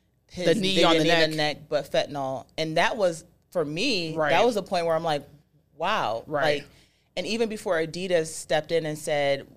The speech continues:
Speaker 1: you know, "We're gonna se-, uh, separate our ties with him," for me, that was the point where I'm like, "I'm no longer
Speaker 2: Yeah.
Speaker 1: buying Kanye's stuff."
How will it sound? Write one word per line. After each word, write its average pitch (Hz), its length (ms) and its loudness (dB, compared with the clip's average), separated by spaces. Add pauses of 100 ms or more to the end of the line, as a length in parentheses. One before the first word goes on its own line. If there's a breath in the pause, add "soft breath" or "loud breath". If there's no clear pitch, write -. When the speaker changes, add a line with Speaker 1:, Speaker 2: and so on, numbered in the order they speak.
(220)
Speaker 1:
you 170 80 -12
know, 156 80 -2
"We're 147 120 -4
gonna 143 320 -4
se-, - 480 -2
uh, 151 60 -6
separate 151 460 -2
our 139 140 -4
ties 214 360 0
with 156 140 -10
him," 151 300 -8
for 160 140 -4
me, 226 320 -2
that 185 220 2
was 190 140 -6
the 165 80 -4
point 156 380 -6 (240 soft breath)
where 165 100 0
I'm 165 100 0
like, 156 200 -4
"I'm 165 160 -4
no 160 140 0
longer 143 580 -4 (200)
Speaker 2:
Yeah. 151 320 2
Speaker 1:
buying 147 500 0 (600 loud breath)
Kanye's 156 800 -4
stuff." - 400 -6